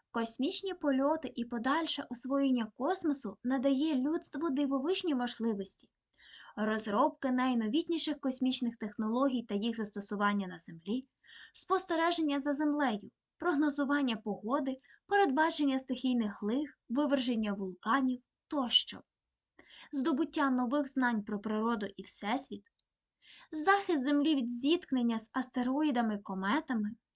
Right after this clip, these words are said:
освоєння інших планет і супутників, створення на них земних колоній,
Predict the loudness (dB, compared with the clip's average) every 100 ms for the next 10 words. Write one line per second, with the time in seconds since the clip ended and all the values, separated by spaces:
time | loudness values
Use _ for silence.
0 | _ _ _ _ _ -20 -20 -10 -2 -2
1 | 0 -2 2 2 4 2 -2 -4 -4 -2
2 | -4 -4 0 2 2 0 -6 -2 -2 0
3 | -2 0 -2 -6 -18 _ -8 -8 -2 4
4 | 6 4 2 2 2 0 -2 -2 2 2
5 | 0 0 0 2 4 2 2